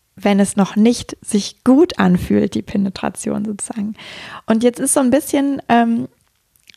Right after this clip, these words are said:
ja auch die Frage, ne, was kann denn, was mögen Frauen eigentlich an der Penetration? Das ist jetzt,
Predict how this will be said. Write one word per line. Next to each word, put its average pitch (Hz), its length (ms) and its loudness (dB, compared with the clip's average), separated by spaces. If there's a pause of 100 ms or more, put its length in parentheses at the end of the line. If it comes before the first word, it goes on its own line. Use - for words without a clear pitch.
ja 226 220 2
auch 247 180 2
die 233 100 0
Frage, 220 340 0
ne, 226 140 2
was 214 200 -2
kann 226 220 0
denn, 214 420 2
was 208 220 0
mögen 262 340 4
Frauen 220 380 2
eigentlich 214 400 0
an 196 120 4
der 214 100 4
Penetration? 196 1000 0 (180)
Das 196 220 -2
ist 208 180 -6
jetzt, - 300 -4